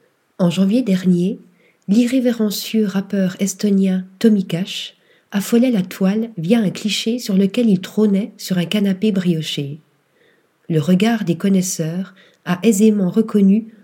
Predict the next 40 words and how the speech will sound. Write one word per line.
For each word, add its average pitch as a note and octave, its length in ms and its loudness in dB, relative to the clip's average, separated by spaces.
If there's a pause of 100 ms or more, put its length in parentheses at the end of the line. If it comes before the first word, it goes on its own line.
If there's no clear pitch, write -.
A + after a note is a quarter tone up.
(120)
le E3+ 100 2
légendaire G3 600 2
canapé G3 560 0 (380)
conçu A3 400 0
par D#3+ 240 -6
B D#3+ 140 0 (100)
and F#3+ 160 4
B D#3+ 60 -2
Italia F3+ 720 -2
en F3+ 80 2
mille G#3 160 6
neuf G#3+ 140 0
cent A#3+ 100 -4
soixante-dix F3+ 720 -4 (320)
par F#3 160 0
Mario G3+ 500 2
Bellini. E3 640 0 (840)
Mais F#3 140 4
qui B3+ 240 0
est C4 160 0
à F3+ 80 2
l'origine G#3+ 540 2
de F3 80 0
ce F3 160 -4
croisement F#3+ 580 -2
inattendu G#3 720 0 (140)
et D3+ 180 -2
heureux D#3+ 400 -2 (460)
entre F#3+ 260 0
cette F3+ 300 -2
icône A3+ 360 2
du E3 120 0
design F3+ 600 -2 (380)
et F#3 80 2
ce F3+ 140 0
symbole G#3 640 0
de E3 80 -4
la D#3+ 120 -2
comfort G#3+ 520 -2
food G#3 420 -4